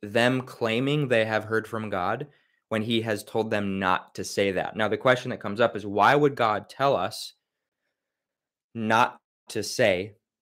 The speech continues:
we have heard from God? Well, the answer is in previous verses. And we'll get into this more later in the teaching as well. But earlier in the chapter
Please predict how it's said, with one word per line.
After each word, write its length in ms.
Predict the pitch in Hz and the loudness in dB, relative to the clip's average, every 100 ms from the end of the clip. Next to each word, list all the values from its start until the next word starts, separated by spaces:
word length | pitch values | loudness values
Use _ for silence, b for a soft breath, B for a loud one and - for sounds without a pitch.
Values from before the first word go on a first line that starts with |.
| _ | _
we 140 | 113 110 | -2 2
have 180 | 104 101 | 2 2
heard 200 | 104 - | -4 -4
from 200 | 101 95 | -6 4
God? 280 | 120 90 | 4 4
Well, 120 | 95 98 | 2 2
the 120 | 107 | 2
answer 280 | 127 127 110 | 0 2 2
is 120 | 101 | 2
in 200 | 98 92 _ _ | -4 -6 _ _
previous 380 | 151 151 120 104 | 2 4 2 0
verses. 580 | 95 90 - 101 - - _ _ _ _ 139 _ _ _ _ _ _ _ _ _ - | -6 -6 -6 -8 -12 -20 _ _ _ _ _ _ _ _ _ _ _ _ _ _ -8
And 140 | 110 | 4
we'll 140 | 117 | 6
get 140 | 123 151 | 6 6
into 200 | 160 123 | 4 2
this 220 | 123 117 | 2 2
more 560 | 104 107 110 113 120 _ _ _ _ _ _ _ _ _ _ _ _ | -2 2 4 2 -2 _ _ _ _ _ _ _ _ _ _ _ _
later 360 | 92 104 107 110 | -4 -2 2 0
in 100 | 104 | 0
the 60 | 95 | -4
teaching 400 | - 101 101 92 | -10 -8 -8 -8
as 100 | 95 | -4
well. 320 | 92 98 - b b b b b b b b b | -4 -4 -8 b b b b b b b b b
But 100 | 120 | 4
earlier 420 | - 143 175 160 143 | 10 12 12 12 10
in 100 | 127 | 0
the 80 | |
chapter 640 | 104 117 165 - 95 101 | -8 -6 -6 -6 -10 -10